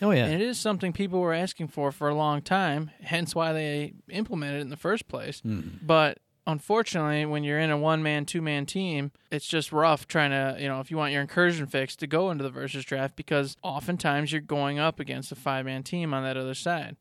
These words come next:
Speaker 2: That's just the nature of the beast. Sometimes they may play nice and let you feel like you're making progress, but even that feels crappy, because then
Speaker 1: Yep.
Speaker 2: you, you know, if you're decent at the game, you know when people are just handing you a bone.
Speaker 1: Mm-hmm.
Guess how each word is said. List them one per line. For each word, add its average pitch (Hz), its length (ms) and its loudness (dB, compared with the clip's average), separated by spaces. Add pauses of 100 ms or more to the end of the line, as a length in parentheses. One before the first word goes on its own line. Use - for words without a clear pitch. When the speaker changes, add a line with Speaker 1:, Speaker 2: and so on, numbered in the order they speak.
(360)
Speaker 2:
That's - 160 -8
just 160 200 -2
the 156 120 0
nature 139 300 0
of 127 60 -2
the 123 60 -4
beast. 156 580 -2
Sometimes 185 840 2
they 165 160 2
may 175 220 0
play 175 320 2
nice 170 480 0 (320)
and 156 120 -2
let 156 200 2
you 151 40 -2
feel 143 280 -2
like 151 240 -2
you're 151 80 -2
making 147 320 0
progress, 143 760 2 (300)
but 160 80 -4
even 175 180 2
that 147 240 2
feels 170 320 2
crappy, 180 420 2
because 165 360 -2
then 156 160 0
Speaker 1:
Yep. 156 280 -4
Speaker 2:
you, 214 100 -12
you 240 60 -6
know, 165 240 -6 (280)
if 170 160 -4
you're 254 160 -2
decent 175 400 -2
at 156 100 0
the 151 80 -10
game, 147 320 0
you 208 160 -8
know 175 220 2
when 143 120 2
people 147 320 -2
are 135 60 0
just 131 200 -6
handing 139 340 -2
you 135 160 -2
a 131 60 -4
bone. 143 440 2 (300)
Speaker 1:
Mm-hmm. 92 480 -8